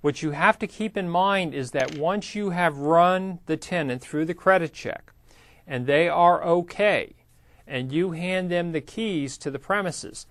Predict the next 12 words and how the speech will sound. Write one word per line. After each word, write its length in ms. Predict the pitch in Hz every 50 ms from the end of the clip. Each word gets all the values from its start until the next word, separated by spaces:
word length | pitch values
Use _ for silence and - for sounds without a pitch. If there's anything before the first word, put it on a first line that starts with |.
| _ - -
that 440 | - 123 131 170 185 202 220 - -
is 200 | 156 151 127 120
their 460 | 123 143 165 170 175 180 185 190 185
place. 800 | - - - - 190 196 180 101 - 117 - - - - - - _ - -
That's 220 | - 127 120 - -
their 240 | - 139 131 131
house, 500 | 123 - - 175 180 180 185 190 180 -
that's 240 | - 147 131 123 -
their 220 | - - 127 127 127
apartment, 580 | - - - 170 175 180 165 175 180 175 -
that's 300 | - 135 123 127 - -
their 400 | - 135 131 127 127 127 123 -